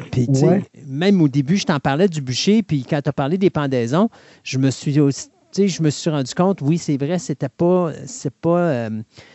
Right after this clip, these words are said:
Speaker 1: c'est la croyance qui veut que ça soit comme ça, parce que c'est l'habitude de ce qu'on voit, mais dans la vraie vie, effectivement, aux États-Unis, c'était pas ça qui s'était passé, mais
Speaker 2: Mhm.
Speaker 1: c'est quand même bizarre que aujourd'hui encore, puis tu vas encore voir des films de sorcières, tu vas encore voir des histoires de sorcières,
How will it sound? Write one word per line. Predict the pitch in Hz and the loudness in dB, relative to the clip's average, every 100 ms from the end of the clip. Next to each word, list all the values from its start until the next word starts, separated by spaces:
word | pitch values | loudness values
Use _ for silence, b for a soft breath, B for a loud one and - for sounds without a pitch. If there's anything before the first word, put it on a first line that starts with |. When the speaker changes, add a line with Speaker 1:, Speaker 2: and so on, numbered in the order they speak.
| - | -12
Speaker 1:
c'est | - 165 | 0 0
la | 147 | 0
croyance | - 151 156 160 202 190 - | -4 0 2 2 2 0 -2
qui | - | -6
veut | 135 170 | -2 0
que | |
ça | - | -2
soit | 131 139 | -4 -2
comme | - 123 | -2 -2
ça, | - 190 | 0 -2
parce | 165 | -2
que | - | -4
c'est | 151 | -2
l'habitude | 143 127 - 180 151 | -2 -4 -2 -2 2
de | 139 | 0
ce | - | 0
qu'on | 135 120 | -2 0
voit, | 131 202 | 0 0
mais | 175 | 0
dans | 120 131 | -2 -2
la | 139 | -2
vraie | 127 123 117 | -2 -2 -2
vie, | 143 | -2
effectivement, | 180 135 - 123 127 175 | -4 -6 -8 -6 -4 0
aux | 165 | 0
États-Unis, | 127 123 131 113 120 160 | 0 0 0 0 0 0
c'était | - 123 | 0 -2
pas | 117 | -2
ça | - | -4
qui | 139 | -6
s'était | - 123 | -4 -4
passé, | 123 104 - | -2 -4 -4
mais | 269 175 b b b b b b - | -2 -4 b b b b b b -2
Speaker 2:
Mhm. | |
Speaker 1:
c'est | 127 147 | 2 2
quand | 147 160 | 0 -2
même | 175 254 202 | 0 2 0
bizarre | 139 135 175 220 | -2 -2 -2 -2
que | - 185 165 190 180 - - _ _ _ _ _ - - _ | -2 0 2 2 -2 -6 -20 _ _ _ _ _ -20 -20 _
aujourd'hui | 170 175 170 151 139 | -2 0 0 -2 -2
encore, | 196 135 165 185 | -2 -2 -4 -4
puis | 160 | -6
tu | - 143 | -10 -4
vas | 156 | -2
encore | 143 139 220 | 0 0 -2
voir | 147 147 175 165 | 0 0 2 0
des | 120 | -2
films | 110 - 180 | -2 -2 0
de | 139 | -2
sorcières, | - - - 160 165 | -4 -8 -4 -2 0
tu | 160 | -2
vas | 139 | -4
encore | 120 120 | -4 -2
voir | 151 170 | 0 0
des | 143 110 123 | -2 -4 -4
histoires | 175 - 180 | -4 0 0
de | 143 | 0
sorcières, | - 110 - 139 170 | -4 -6 -4 -4 -4